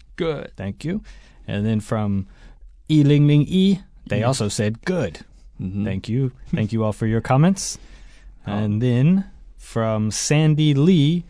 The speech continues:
Speaker 2: also, "Good." Thank you, Sandy Lee.
Speaker 1: <laughs>
Speaker 2: And then another Mixer user, 他说, "棒."
Speaker 1: "棒."
Speaker 2: Thank you. And then Arthur also said, "Good." 好，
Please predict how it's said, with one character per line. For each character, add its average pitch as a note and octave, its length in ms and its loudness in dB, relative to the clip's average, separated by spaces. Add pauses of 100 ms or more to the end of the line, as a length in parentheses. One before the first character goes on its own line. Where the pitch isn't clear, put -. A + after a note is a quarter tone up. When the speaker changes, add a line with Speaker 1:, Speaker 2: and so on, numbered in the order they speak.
(160)
Speaker 2:
also, A2 480 -2 (320)
"Good." E2 300 -2 (260)
Thank A#2+ 240 2
you, F2+ 60 -6
Sandy F2+ 340 -6
Lee. A2 220 -6 (340)
Speaker 1:
<laughs> C#3+ 320 -2
Speaker 2:
And G#2 320 -2
then A2+ 200 4
another C3+ 380 6
Mixer C#3 380 4
user, C#3 420 2
他 G#2 220 -4
说, G2+ 340 -4 (140)
"棒." E3 460 2 (260)
Speaker 1:
"棒." B2+ 480 0 (380)
Speaker 2:
Thank G#2+ 260 -2
you. E2+ 300 -10 (520)
And G#2 240 -4
then A#2 160 0
Arthur C3+ 460 4
also A#2 320 -2
said, G2+ 400 -6
"Good." G2 380 -4 (180)
好， - 300 -8